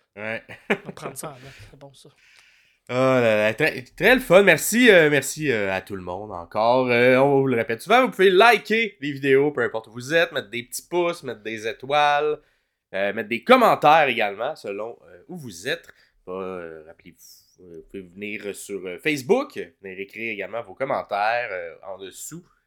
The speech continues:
Speaker 1: des, euh, des, des, des, euh, des posts que l'on fait. Même chose sur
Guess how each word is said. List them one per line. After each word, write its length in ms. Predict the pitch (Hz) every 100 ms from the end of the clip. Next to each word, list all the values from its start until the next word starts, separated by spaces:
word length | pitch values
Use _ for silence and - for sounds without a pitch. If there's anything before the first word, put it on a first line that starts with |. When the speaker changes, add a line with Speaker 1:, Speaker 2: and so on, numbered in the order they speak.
| _ _
Speaker 1:
des, 280 | 98 104 104
euh, 520 | 95 90 85 82 80
des, 220 | 80 85
des, 200 | 80 87
des, 340 | 82 85 76 -
euh, 160 | - _ _ -
des 80 |
posts 340 | 113 - 135 131
que 80 | 113
l'on 200 | 110 95
fait. 360 | - 156 226 _ _ _
Même 80 | -
chose 180 | 110 110
sur 280 | - 104